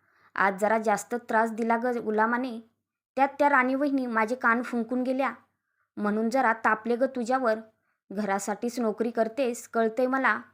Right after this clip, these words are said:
सहा महिने झाले माहेरीही गेली नाहीस. अधिक उनं बोलले तर मनावर नको घेऊ हां, आम्हाला तरी कोण तुमच्याशिवाय?"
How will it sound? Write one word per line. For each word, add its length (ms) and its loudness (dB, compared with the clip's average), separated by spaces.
सहा 280 0
महिने 280 2
झाले 240 0
माहेरीही 500 0
गेली 320 -2
नाहीस. 480 -6
अधिक 340 0
उनं 260 0
बोलले 280 2
तर 280 2
मनावर 420 0
नको 280 -2
घेऊ 260 0
हां, 260 0
आम्हाला 440 2
तरी 120 0
कोण 260 0
तुमच्याशिवाय?" 720 -2